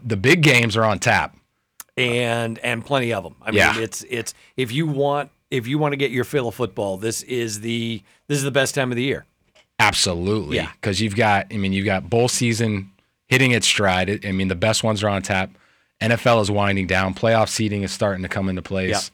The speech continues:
Speaker 1: So a lot of great football over the next few weeks.
Speaker 2: You can say every game this week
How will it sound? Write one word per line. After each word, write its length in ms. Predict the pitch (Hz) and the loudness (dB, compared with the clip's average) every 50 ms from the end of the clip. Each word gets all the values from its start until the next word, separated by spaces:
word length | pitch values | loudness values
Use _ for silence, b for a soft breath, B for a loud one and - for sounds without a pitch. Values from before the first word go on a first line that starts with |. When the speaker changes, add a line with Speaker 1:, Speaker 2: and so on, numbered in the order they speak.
| b b b b b b b b b b b | b b b b b b b b b b b
Speaker 1:
So 180 | - - 98 90 | -2 0 0 2
a 20 | |
lot 240 | 92 104 117 127 127 | 4 6 6 6 6
of 80 | 123 101 | 4 4
great 280 | 107 120 117 110 95 | 4 4 4 4 2
football 600 | - - 117 101 85 101 101 98 98 95 90 95 - | 0 0 -2 0 2 2 2 4 2 2 0 -2 -6
over 180 | 107 98 98 98 | -6 -4 -2 -2
the 60 | 98 | 0
next 240 | 98 98 92 - - | 0 0 0 -2 -4
few 160 | - 98 92 | -4 -4 -2
weeks. 440 | 92 95 95 95 - - - - - _ _ | -2 -2 -2 -2 -2 -4 -4 -4 -8 _ _
Speaker 2:
You 140 | 151 147 | -8 -6
can 140 | 147 131 110 | -6 -4 -4
say 300 | 117 - 147 139 131 120 - | -2 0 0 0 0 -2 -2
every 360 | 123 127 131 120 131 127 120 110 | -2 -2 -2 -2 -2 -4 -2 -2
game 640 | 113 120 117 113 113 107 107 107 104 95 92 104 101 | -2 -2 0 -2 -2 -4 -4 -6 -8 -10 -12 -16 -10
this 240 | 104 104 98 - - | -6 -6 -6 -6 -8
week 560 | 101 101 107 120 117 95 - - - - | -10 -6 -6 -6 -6 -6 -10 -18 -20 -20